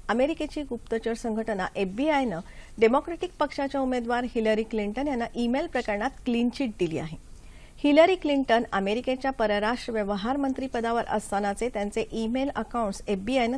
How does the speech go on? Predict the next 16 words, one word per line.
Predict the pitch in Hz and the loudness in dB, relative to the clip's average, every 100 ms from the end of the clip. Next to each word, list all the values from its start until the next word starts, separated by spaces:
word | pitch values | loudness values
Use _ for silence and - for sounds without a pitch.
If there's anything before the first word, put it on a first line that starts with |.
| - | -4
तपासले | 190 160 180 190 196 | -4 -2 -2 0 0
असून | 240 - 190 170 - - - - | 0 -2 -4 -6 -10 -20 -20 0
हिलरी | 262 269 285 349 | 4 6 6 4
यांच्यावर | 277 269 262 269 - | 2 0 0 0 2
आरोप | 214 254 311 - | 4 4 0 -4
ठेवण्यासारखी | 240 233 240 208 170 233 | 0 2 0 -2 -4 -6
आक्षेपार्ह | 240 208 - - 226 226 233 254 | -2 -4 -2 -4 0 2 2 0
गोष्ट | 262 220 214 233 | 2 2 2 -4
त्यात | 240 214 214 | 0 0 0
आढळली | 196 180 190 208 220 | -2 0 0 2 2
नाही, | 220 202 202 240 285 | 2 2 2 0 -2
असं | 208 214 | -4 -4
त्यांनी | 214 202 285 | -4 -4 -4
स्पष्ट | - 208 196 - 196 | -2 0 0 -2 -4
केलं | 175 160 | -4 -4
आहे. | 170 | -6